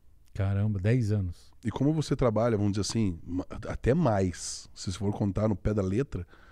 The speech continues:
Speaker 2: é, tem artistas que passam de quinze, entendeu? Dos dezessete anos da casa. É,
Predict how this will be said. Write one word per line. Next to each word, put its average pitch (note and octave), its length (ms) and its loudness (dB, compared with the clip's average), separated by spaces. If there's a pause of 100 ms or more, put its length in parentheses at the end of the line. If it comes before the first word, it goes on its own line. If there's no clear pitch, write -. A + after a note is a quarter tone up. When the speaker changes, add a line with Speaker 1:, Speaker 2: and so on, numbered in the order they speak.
(460)
Speaker 2:
é, F#2+ 220 -2
tem G2+ 160 -2
artistas F#2 300 -4
que - 100 -6
passam G#2+ 300 -4
de C3 60 -6
quinze, G2+ 440 0 (480)
entendeu? F#2+ 300 -2
Dos F#2+ 160 -2
dezessete G2+ 560 -2
anos G#2 160 0
da D3+ 80 -2
casa. F#2+ 300 -4 (1160)
É, G2+ 560 0